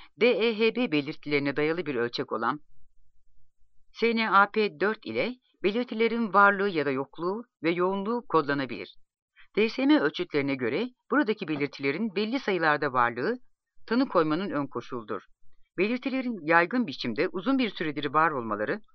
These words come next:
ve çocuğun ya da ergenin kişisel, düşünsel ve duygusal gelişimini engelleyici, hayatı ve topluma uyumunu, ailesi ve arkadaşlarıyla geçimini zorlaştırıcı etkiler göstererek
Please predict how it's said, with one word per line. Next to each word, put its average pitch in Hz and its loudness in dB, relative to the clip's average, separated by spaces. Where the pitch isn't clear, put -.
ve 208 -4
çocuğun 247 -2
ya 165 2
da 156 0
ergenin 143 0
kişisel, 196 -4
düşünsel 208 -4
ve 170 -2
duygusal 185 -2
gelişimini 139 -4
engelleyici, 139 -4
hayatı 233 -4
ve 208 0
topluma 196 -4
uyumunu, 147 -4
ailesi 202 -2
ve 226 -2
arkadaşlarıyla 160 0
geçimini 170 -6
zorlaştırıcı 147 -6
etkiler 160 -4
göstererek 107 -8